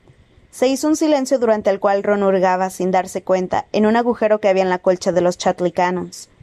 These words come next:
"¿Por qué preguntaste si había llegado Hedwig,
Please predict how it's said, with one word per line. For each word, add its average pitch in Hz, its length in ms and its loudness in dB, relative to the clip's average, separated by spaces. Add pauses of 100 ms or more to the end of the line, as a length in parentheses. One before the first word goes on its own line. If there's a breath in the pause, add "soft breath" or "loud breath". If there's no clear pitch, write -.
(1300)
"¿Por 320 160 -4
qué - 100 2
preguntaste 339 640 2
si 247 140 -4
había 233 160 0
llegado 220 320 0
Hedwig, 226 480 -2